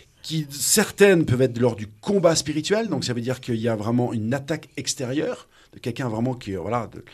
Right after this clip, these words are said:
l'adversaire, et cetera, les esprits mauvais, tout ce qu'on veut, et cetera. Et il y a les éléments d'ordre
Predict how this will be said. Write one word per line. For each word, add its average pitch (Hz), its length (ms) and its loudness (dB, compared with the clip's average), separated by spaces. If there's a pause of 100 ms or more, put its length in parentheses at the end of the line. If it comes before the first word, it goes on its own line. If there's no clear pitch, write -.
(220)
l'adversaire, 117 680 0
et 104 100 -2
cetera, 101 420 -2
les 104 180 -2
esprits 95 280 -6
mauvais, 95 300 -4
tout 117 100 -12
ce - 100 -10
qu'on 92 100 -14
veut, 98 140 -8
et 104 60 -12
cetera. - 400 -6 (520)
Et 160 60 8
il 156 80 12
y 151 80 10
a 151 80 8
les 135 220 4
éléments 170 260 6
d'ordre 170 540 6